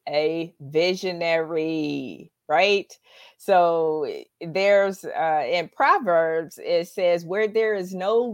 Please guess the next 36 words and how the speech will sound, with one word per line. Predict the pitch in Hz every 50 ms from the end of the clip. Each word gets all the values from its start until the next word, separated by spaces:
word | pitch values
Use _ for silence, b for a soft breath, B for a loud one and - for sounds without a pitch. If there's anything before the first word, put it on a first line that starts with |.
| 185
vision, | 185 220 262 294 285 277 240 208 196 185 180 185 202 226 - _ _ _ -
the | 170 180 185
people | - - 196 175 170 _ 180 185 190 196 - _
perish." | 381 277 285 277 269 254 208 160 131 117 - - - - - - - b b b b b b -
And | 175 180 180
so | - 202 185 175 170 170 165 - _
thinking | 262 294 349 - 294 220
about | 190 175 175 170 175 170 - -
that, | 185 175 175 160
I, | 156 160 202 269 254 - _ _ _
you | - 185 175
know, | 160 139 139 135
I | 131 123 147 - 277 - 143
used | 151 156 156 151 -
to | - 151 170 208 - _ _ _ _
when | 151 151 143 175
I | 226 277
think | 269 - 233 - 185
about | 160 147 156 151 - -
that, | 160 160 147 151
I | 170 214
think | - 214 - -
about, | 185 156 165 165 165
okay, | 180 175 - 190 180
the | 170
people | - - 226 214 220 196
perish. | - - 277 285 277 220 170 147 147 170 175
That, | 151 156 147 135
that | 156 156 160
mean | 190 196 185
they | 196 196
die, | 175 226 254 320 381 262 175 - - -
<laughs> | _ _ _ _
right? | 151 175 247 254 - - - 277 285 262 247 B B B B B B B B B B _ _ -
And | 220 240 233 247 247
so, | - - 285 247 233 226 220 226 226 220 220 220 202 107 98